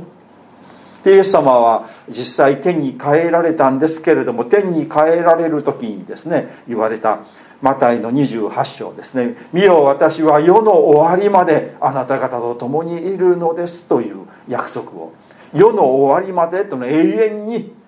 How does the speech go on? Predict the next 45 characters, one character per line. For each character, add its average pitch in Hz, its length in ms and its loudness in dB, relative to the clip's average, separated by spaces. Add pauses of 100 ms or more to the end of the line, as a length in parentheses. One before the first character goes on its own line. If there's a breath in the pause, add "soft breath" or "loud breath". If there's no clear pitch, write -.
(260 soft breath)
あ 143 80 -2
な 139 160 -4
た 127 140 -6
と 110 180 -10
一 120 120 -12
緒 175 260 -8
に 175 140 -10
い 180 40 -8
ま 175 160 -4
す - 140 -16
よ。 139 100 -6
あ 139 60 -4
な 170 120 -4
た 170 120 -2
が、 - 420 0
あ、 127 160 -2
ど 143 140 0
こ 143 140 0
に 131 160 -2
行 123 40 -12
こ 165 180 2
う - 60 -2
と、 120 120 -4
何 160 380 -4
を 139 140 0
し - 140 -14
よ 135 240 0
う 127 80 -8
と、 127 260 0 (200 loud breath)
い 202 160 -2
つ 262 160 -2
も 151 220 4
一 151 120 -4
緒 156 280 -4
に 139 120 -4
い - 20 -2
ま 135 140 -2
す 135 140 -8
よ。 123 100 0
共 127 320 -6
に 151 140 -10
い - 20 -10
ま 156 160 -8
す 165 160 -12
よ。 175 280 -4